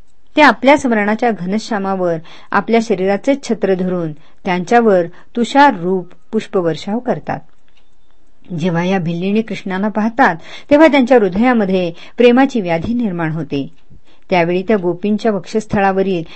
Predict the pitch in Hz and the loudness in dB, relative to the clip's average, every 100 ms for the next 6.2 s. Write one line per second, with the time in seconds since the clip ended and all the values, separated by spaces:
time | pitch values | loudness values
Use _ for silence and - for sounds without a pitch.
0 | - - 214 277 220 208 - 262 190 - | -18 -2 2 4 6 4 6 6 6 0
1 | - - 233 208 226 226 196 214 254 285 | -14 -2 2 4 2 0 0 2 2 0
2 | 285 254 220 208 202 180 151 190 240 226 | 2 2 2 0 -2 0 0 0 2 2
3 | 190 - 165 143 - - - 226 214 170 | 0 -2 -2 -4 -12 -18 -2 2 2 0
4 | 196 - - - 247 285 285 - 254 214 | -6 -14 -14 -2 2 2 0 0 2 4
5 | 214 208 170 175 233 208 185 170 147 143 | 4 2 0 0 0 0 -4 -4 -4 0
6 | 165 | -2